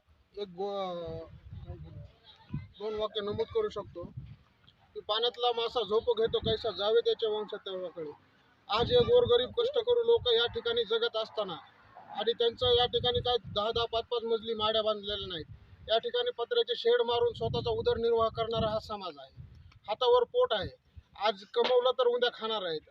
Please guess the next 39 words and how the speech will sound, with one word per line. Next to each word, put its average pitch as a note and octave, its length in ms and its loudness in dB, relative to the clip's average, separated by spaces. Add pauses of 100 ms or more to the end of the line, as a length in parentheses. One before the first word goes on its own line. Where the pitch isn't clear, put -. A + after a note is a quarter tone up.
आणि G#3 120 -8
जर A#3+ 260 6
या B3+ 160 8
ठिकाणी A#3+ 380 0
तुम्ही A#3 240 -2
बुलडोजर A#3 480 2
चालवून A#3+ 360 0
जर B3 120 2
यांचे A3+ 260 0
संसार A#3 380 -2
उद्ध्वस्त A#3+ 460 0
करणार A3+ 280 -4
असताल G3+ 360 -8 (300)
तर G#3+ 40 -8
नेमकं A#3 300 0
या B3 80 6
प्रशासनाची A#3+ 580 -4
मानसिकता A3 500 -4
काय F3+ 200 -6
आहे? - 280 -14 (1120)
राहिला A#3 360 4
विषय B3+ 300 4
जर C4+ 180 2
जागेचा, A#3 600 0
शासनाच्या B3 480 -2
जागेचा, A3+ 440 0 (500)
तर A3+ 120 0
या B3 200 6
ठिकाणी B3+ 400 0
शासनाचीच C4 680 -2
असा A#3+ 220 -2
अधिनियम B3 420 -2
आहे G#4+ 200 -2 (580)
की A#3 80 -8
ज्या B3 220 4
लोकांना B3+ 460 0
राहण्यासाठी A#3+ 500 -2
जमीन A3+ 360 0
नाही A3+ 200 -6